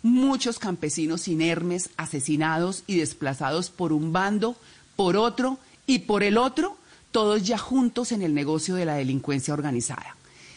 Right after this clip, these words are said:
Se me quedan muchas cosas, muchas noticias de dolor, pero no se puede quedar atrás la gran responsable de todos de, de los desastres de nuestro pla-, de país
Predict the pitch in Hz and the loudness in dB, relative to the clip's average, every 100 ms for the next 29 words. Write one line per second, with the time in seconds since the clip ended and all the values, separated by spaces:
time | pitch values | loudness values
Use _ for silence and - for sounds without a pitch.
0 | - - - 226 226 233 247 247 320 269 | -18 -2 2 2 2 2 4 4 4 2
1 | 262 254 - 247 220 - - - 165 196 | 0 -4 -4 -4 -4 -8 -12 -8 0 2
2 | 233 233 226 208 185 165 151 170 175 175 | 4 2 0 0 0 0 0 0 -2 -2
3 | 147 151 143 127 - - - - 208 190 | 0 0 -2 -6 -16 -20 -20 -4 0 2
4 | 196 214 233 226 214 208 208 180 151 165 | 2 0 -2 0 -2 -2 -2 -4 -2 -4
5 | 185 180 185 - 185 175 165 170 180 180 | -4 -6 -6 -4 0 0 0 -2 0 0
6 | 175 190 180 - 170 147 185 151 156 165 | 0 -2 -6 -4 -4 -2 -2 -2 0 -2
7 | 165 147 170 - - - 262 233 226 226 | -4 -2 -2 -2 -12 -2 0 2 0 -4
8 | - - - 180 196 196 202 196 196 170 | -12 -20 -8 -2 -2 0 2 2 2 0
9 | 175 214 208 - 202 185 170 143 139 135 | 0 0 0 -2 -2 0 0 0 -4 -6
10 | 139 117 147 156 127 120 113 - | -6 -6 -4 -4 -2 -2 -2 -8